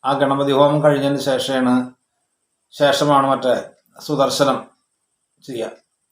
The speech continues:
അപ്പോ ഗണപതി ഹോമം കഴിഞ്ഞു, അതിൻ്റെ ഉപചാരം പോലെ കൃത്യമായിട്ടുള്ളതൊക്കെ കഴിഞ്ഞു. ഇനി അടുത്തത് സുദർശനാണ്. ആ സുദർശനം ചെയ്യുമ്പോ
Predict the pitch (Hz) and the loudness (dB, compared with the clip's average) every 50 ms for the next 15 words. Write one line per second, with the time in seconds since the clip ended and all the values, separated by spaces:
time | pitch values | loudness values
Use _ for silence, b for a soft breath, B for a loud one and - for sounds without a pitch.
0 | _ _ _ _ _ _ _ _ _ _ _ _ _ _ _ _ _ _ _ _ | _ _ _ _ _ _ _ _ _ _ _ _ _ _ _ _ _ _ _ _
1 | _ _ _ _ _ _ _ - 143 131 - 147 151 151 151 156 151 151 - - | _ _ _ _ _ _ _ -8 -6 -4 0 4 6 6 6 6 4 0 -6 -4
2 | 139 143 139 143 143 147 147 139 139 143 147 151 151 147 147 147 143 143 143 151 | 0 2 2 2 2 0 0 2 4 4 4 4 2 2 4 2 2 2 -2 -4
3 | 165 156 - 127 131 135 135 135 131 143 147 147 - - 143 135 135 135 143 139 | -4 -6 -6 -6 -4 -4 -4 -4 -2 -2 -4 -4 -4 -6 -8 -6 -2 2 2 4
4 | 135 135 135 135 135 139 139 139 131 135 131 - 143 139 143 139 131 123 131 135 | 4 2 0 -2 0 0 0 0 -2 -4 -6 -6 -6 -4 -2 -2 -4 -2 -2 -2
5 | 135 139 139 123 127 127 120 135 127 127 127 139 151 156 151 - _ _ _ _ | 0 0 0 -2 -4 -6 -4 -4 -4 -2 -4 -4 -6 -8 -10 -14 _ _ _ _
6 | _ _ _ _ _ _ _ _ _ _ _ _ _ _ - 143 151 156 143 139 | _ _ _ _ _ _ _ _ _ _ _ _ _ _ -4 0 4 4 4 4
7 | 135 151 151 151 151 139 135 127 127 - 135 135 139 131 127 120 120 120 - - | 2 0 0 0 0 0 0 0 0 0 0 2 4 4 4 2 0 -4 -8 -14
8 | _ _ - 135 143 143 - 143 127 139 - - - 143 139 151 156 151 - - | _ _ -4 -2 -2 0 0 0 0 0 0 -2 -2 -2 -2 -2 -2 -2 -4 -10
9 | - _ _ _ _ _ _ _ _ _ _ - 151 143 143 139 139 139 135 123 | -14 _ _ _ _ _ _ _ _ _ _ -4 -2 0 0 2 2 0 0 0
10 | - | -2